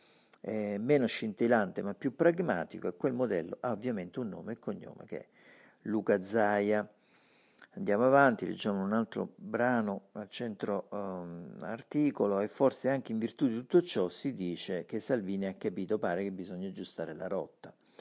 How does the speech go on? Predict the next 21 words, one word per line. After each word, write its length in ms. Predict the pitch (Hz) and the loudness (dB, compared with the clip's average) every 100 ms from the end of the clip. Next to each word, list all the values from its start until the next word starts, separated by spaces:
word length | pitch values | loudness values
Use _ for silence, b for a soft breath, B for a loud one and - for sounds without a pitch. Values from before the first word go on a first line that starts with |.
| B B B B B | B B B B B
Dobbiamo 440 | - 113 139 101 | -2 6 6 6
quantomeno 580 | 95 131 127 123 92 95 | 2 0 2 2 2 0
giocarcela 880 | 98 147 104 85 87 - 85 76 - _ b b b b b | 2 4 4 -2 -4 -10 -8 -8 -12 _ b b b b b
la 160 | 110 | 0
partita", 480 | 110 101 - 101 95 | 2 0 0 0 2
gli 160 | 98 104 | 2 0
ripetono 400 | 95 104 98 98 | 0 0 0 -2
gli 140 | 98 | -2
ex 240 | 95 - | -2 -4
ministri, 500 | 104 107 120 107 - | -2 -2 -2 -2 -4
gli 80 | 90 | -4
ex 220 | 92 - | -4 -4
sottosegretari, 1120 | - 98 95 90 92 98 113 131 101 87 - - | -4 -2 -4 -4 -2 0 4 6 6 0 -8 -10
che 140 | 90 | -4
lo 60 | 92 | -2
esortano 460 | 101 139 - 95 | 2 2 0 -6
a 40 | 90 | -6
fregarsi 640 | - 117 165 143 - 101 | -2 8 10 10 6 0
dell'ossessione 720 | 95 95 - 101 - 104 95 | 0 0 -2 -4 -2 0 0
della 200 | 92 92 | 0 -2
Meloni 500 | 92 90 87 82 - | -2 -2 -2 -4 -8